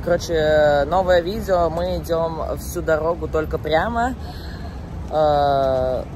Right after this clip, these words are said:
погнали. Нам нужно идти как-то там. Там где-то дом, нам надо его умудриться обойти. Будем перепрыгивать его. Нет, ну вообще, э, можно идти прямо и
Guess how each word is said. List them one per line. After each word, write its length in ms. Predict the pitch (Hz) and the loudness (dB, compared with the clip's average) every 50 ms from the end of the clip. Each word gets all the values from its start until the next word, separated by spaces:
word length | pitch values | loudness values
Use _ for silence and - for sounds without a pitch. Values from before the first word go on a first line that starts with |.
| - - - - - - - - - - | -12 -10 -10 -10 -10 -10 -10 -10 -8 -6
погнали. 600 | 156 151 156 156 156 160 175 185 170 160 143 143 151 - - - - - - - - - - - - - - - - - - - - - - - - - - - - - - - - - - - - - | -6 -6 -6 -4 -4 -4 -4 -4 -4 -4 -6 -8 -10 -10 -12 -12 -12 -12 -12 -12 -10 -10 -10 -10 -10 -10 -10 -10 -10 -10 -10 -10 -10 -10 -10 -10 -10 -10 -10 -10 -12 -12 -12 -12 -10 -10 -10 -10 -6 -2
Нам 200 | 123 147 160 170 | 0 0 0 0
нужно 300 | 165 165 160 151 147 147 143 | -2 -6 -6 -6 -6 -6 -8
идти 160 | - - 160 | -8 -6 -4
как-то 300 | 156 160 147 - - 143 | -2 -2 -2 -4 -6 -6
там. 400 | - 185 180 196 220 269 330 - - - - - - - - 170 | 0 2 2 2 2 0 -2 -6 -10 -12 -12 -12 -12 -10 -4 0
Там 180 | - 202 214 208 | 2 2 2 2
где-то 220 | 202 220 208 220 | 0 0 0 0
дом, 380 | 202 180 190 202 269 330 381 359 - | 0 2 4 6 6 6 4 2 0
нам 180 | 220 190 202 214 | 0 0 2 2
надо 200 | 233 226 226 214 | 2 2 2 2
его 180 | 220 202 208 214 | -2 -2 -2 -2
умудриться 480 | 214 208 202 208 196 214 226 214 - 202 | -2 -2 -4 -4 -4 -4 -6 -4 -4 -2
обойти. 480 | 185 196 190 196 - - - - - - - - - - - - - - - - - - - 147 | -2 -2 -4 -6 -8 -10 -10 -8 -8 -6 -6 -6 -6 -6 -8 -8 -8 -8 -8 -8 -6 -6 -2 2
Будем 240 | 175 175 175 170 | 2 2 2 2
перепрыгивать 600 | 156 175 175 170 160 - 135 123 110 120 117 110 - | 2 2 2 2 2 0 0 0 0 0 0 0 0
его. 140 | 127 117 110 120 - - - - - - - | -2 -2 -2 -4 -6 -8 -8 -8 -8 -4 2
Нет, 240 | 208 214 180 156 | 4 4 4 4
ну 220 | 175 196 202 202 202 | 4 2 2 4 4
вообще, 420 | 190 196 190 - 247 262 269 311 349 - - - - - - - - - - | 4 4 4 4 4 4 4 4 2 -2 -10 -12 -12 -12 -12 -12 -12 -8 -2
э, 480 | - 165 175 170 170 170 170 165 165 160 | 0 4 4 6 6 6 6 6 6 4
можно 840 | 165 180 196 220 226 208 202 202 190 185 175 175 170 160 156 156 165 - - - - - - - - - - - - | 4 4 4 4 4 2 2 2 4 4 4 4 2 2 0 -2 -6 -10 -14 -16 -16 -16 -16 -16 -16 -16 -16 -16 -14
идти 240 | - 165 - - 202 | -14 -12 -10 -10 -10
прямо 540 | - 196 208 208 247 403 403 359 285 190 147 - - | -8 -4 -4 -4 -4 -4 -4 -4 -4 -2 -2 -4 -4
и 340 | - - - 214 214 208 | -2 -4 -4 -2 -4 -4